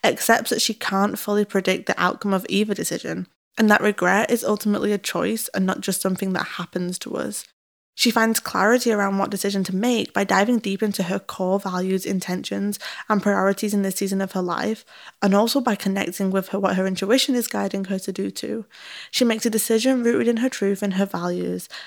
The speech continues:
and in what she knows will serve her best moving forward, and trusts that she will wholeheartedly face whatever the future may bring.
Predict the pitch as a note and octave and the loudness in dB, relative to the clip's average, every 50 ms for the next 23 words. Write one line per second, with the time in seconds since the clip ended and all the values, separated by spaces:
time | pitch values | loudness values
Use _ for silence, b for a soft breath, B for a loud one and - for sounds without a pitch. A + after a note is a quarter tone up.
0 | B B - G#3 G3+ G3+ F#3+ G3 G3 G3+ - - G#3+ G#3 G3+ G3 G#3 G3+ - - | B B 2 4 4 6 6 4 4 2 2 2 2 2 2 2 0 -2 2 0
1 | F#3+ F#3+ F#3+ F#3+ F#3 F#3+ F#3+ F3+ F3 - G3+ G3 F#3 F#3+ F#3+ F3+ - - E3 E3+ | 0 2 2 -2 0 2 0 0 0 -2 -4 -4 -4 -4 -6 -6 -4 -4 -2 -2
2 | - - G#3 G3+ - - A3 G#3+ G3+ - - A3 A#3 C4 B3+ - B3+ - - - | -2 -2 -4 -6 -4 0 0 2 2 2 2 2 2 0 0 -2 -2 -2 0 0
3 | A3 G#3+ G#3 G3 - - G3+ A3+ G#3+ - G3 F#3+ G3 - A3 A3 A3+ A3+ A3 - | 0 0 0 -2 0 0 0 0 0 0 0 0 0 0 -4 -4 -4 -6 -2 -2
4 | G#3 G#3+ G3+ - G3+ G3+ - - F#3+ F3+ F#3 F#3+ F#3+ F#3+ F#3+ - G3+ - - - | -2 -2 -2 -4 -6 -6 -4 -2 -2 0 0 0 0 0 -4 -6 -10 -10 -8 -8
5 | G3+ G3 G3+ G3+ F#3+ - F#3 F#3 F#3+ G3+ G#3 G3+ | -8 -8 -8 -8 -8 -8 -10 -8 -8 -10 -12 -12